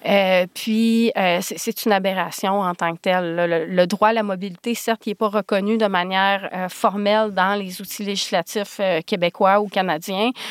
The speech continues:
Euh, reste que, même si un droit n'est pas reconnu en tant que tel, il existe quand même. Ce n'est pas éthique de laisser ces personnes-là chez elles.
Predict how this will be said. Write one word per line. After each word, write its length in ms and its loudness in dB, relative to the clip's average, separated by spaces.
Euh, 280 2
reste 460 0
que, 340 4
même 220 2
si 160 -4
un 120 2
droit 200 0
n'est 140 0
pas 120 -2
reconnu 540 0
en 140 0
tant 220 -2
que 80 -14
tel, 440 4
il 160 -8
existe 680 -6
quand 200 0
même. 300 -2
Ce 140 -8
n'est 120 -8
pas 160 -8
éthique 640 -8
de 140 2
laisser 280 0
ces 160 -2
personnes-là 540 -2
chez 180 -4
elles. 480 0